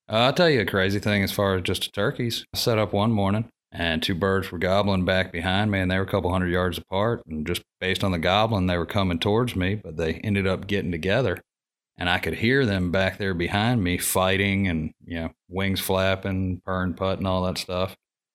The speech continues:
Then it went quiet, and I waited a while, and no more gobbling. So I did some more soft calling, and a couple of hens came by. And then a minute later, here came big strutting gobbler.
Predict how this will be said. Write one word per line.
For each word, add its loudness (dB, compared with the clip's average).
Then -2
it 2
went 0
quiet, 2
and -4
I 0
waited 2
a 0
while, 2
and -4
no -2
more 2
gobbling. 2
So 2
I 2
did 2
some 2
more 4
soft 2
calling, 0
and -2
a -6
couple 0
of 0
hens 2
came -2
by. -2
And 0
then 0
a 0
minute 0
later, 2
here -2
came 0
big 0
strutting 0
gobbler. 0